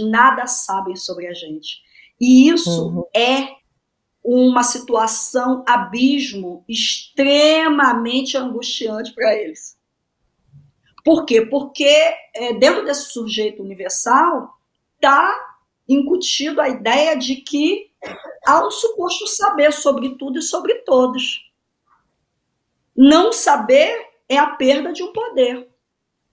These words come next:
Speaker 1: Então, voltando à questão do amor negro, eu, eu, eu acho que o amor negro importa sim e cura sim,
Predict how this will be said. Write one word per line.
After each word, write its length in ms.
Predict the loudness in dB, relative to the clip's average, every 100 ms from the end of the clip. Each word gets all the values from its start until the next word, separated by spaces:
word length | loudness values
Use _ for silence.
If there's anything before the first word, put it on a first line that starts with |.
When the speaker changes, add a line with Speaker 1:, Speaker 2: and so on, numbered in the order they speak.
| _ _ -20 -6
Speaker 1:
Então, 380 | -2 2 2 2
voltando 460 | 2 0 0 0 0
à 40 |
questão 420 | -2 -6 -6 -8 -4
do 120 | -2
amor 340 | -2 -4 -8
negro, 680 | -12 -8 -6 -4 -8 -12 -20 _ _ _ _ _
eu, 280 | 0 0 -2
eu, 340 | -4 -4 -8 -12
eu 300 | -10 -2 0
acho 420 | 2 0 -4 -8
que 100 | -6
o 60 | -6
amor 300 | -4 -6 -6
negro 300 | -10 -12 -16
importa 440 | -8 -6 -6 -8
sim 480 | -6 -6 -2 -2 -2
e 160 | -6 -8
cura 320 | -4 -2 0
sim, 560 | -2 -4 0 2 2